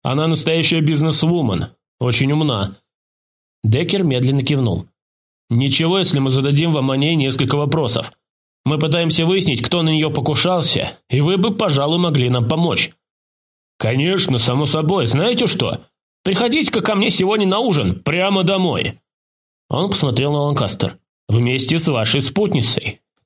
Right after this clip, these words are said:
"Ой, да зачем?" куртуазно заупрямился Деккер. "Нет-нет, я настаиваю. Это самое малое, что я могу сделать после вашей помощи моей Дженни. Как насчет семи?"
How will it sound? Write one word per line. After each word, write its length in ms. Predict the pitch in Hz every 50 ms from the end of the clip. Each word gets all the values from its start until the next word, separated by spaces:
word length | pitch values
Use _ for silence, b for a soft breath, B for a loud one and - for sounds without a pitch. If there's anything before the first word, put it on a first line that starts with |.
| _ _ _ _ _ _ _ - - -
"Ой, 480 | - 123 143 151 143 135 123 113 110 110
да 120 | 110 127
зачем?" 800 | 127 117 131 143 147 - - - 175 165 147 127 107 92 78 - - -
куртуазно 600 | - - 117 95 117 139 131 139 151 156 156 165 151
заупрямился 600 | 139 147 127 - 135 123 127 131 131 - - 135
Деккер. 320 | 120 98 90 - 78 - - _ _ B B B B B B B B _ -
"Нет-нет, 680 | 104 110 131 151 185 190 190 214 226 247 226 165 117 107
я 140 | 107 135 147
настаиваю. 800 | 165 180 180 - 185 240 240 220 156 113 92 82 78 69 110 - _ -
Это 220 | 120 123 120 165
самое 380 | 156 - 175 180 180 185 185 180
малое, 360 | 180 165 160 160 180 208 208
что 160 | - 185 185
я 80 | 180 170
могу 280 | 165 165 160 165 165
сделать 500 | 143 131 131 156 180 202 202 139 - -
после 300 | - 139 131 - 151 147
вашей 240 | 147 139 - 147 139
помощи 380 | 117 156 160 175 190 185 190 196
моей 300 | 175 147 131 143 160 165
Дженни. 540 | 147 131 127 139 127 113 101 95 85 110 - _ _ _ _ _ _ _ _ _ _ -
Как 180 | - 269 233
насчет 280 | 214 226 185 - 139 113
семи?" 440 | - - 131 117 95 80 - -